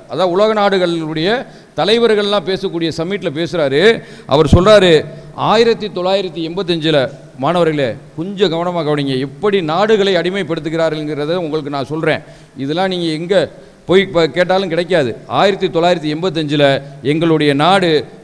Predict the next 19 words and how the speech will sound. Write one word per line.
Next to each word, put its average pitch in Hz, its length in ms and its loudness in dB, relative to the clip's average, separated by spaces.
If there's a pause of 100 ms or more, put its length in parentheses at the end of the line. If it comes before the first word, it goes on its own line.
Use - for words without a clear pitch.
(100)
வேர்ல்டு 208 340 4
பேங்க்ல 165 320 0
இருந்து 165 240 -2
அஞ்சு 185 580 -2
பில்லியன் 208 360 0
டாலர் 175 320 6
வாங்குச்சு. 156 400 -2 (200)
எவ்வளோ 175 240 0
வாங்குச்சுதா? 151 420 -4 (1300)
அப்பதான் 139 240 -10
நீங்க 147 80 -10
எல்லாம் 135 240 -8
கவனிக்கிறீங்க. 135 680 -4
எவ்வளோ 170 200 4
தான் 151 220 2
வாங்குச்சு? 147 260 -8 (880)
அஞ்சு 208 420 -6 (760)
பில்லியன் 208 340 2
எவ்வளோ? 156 340 0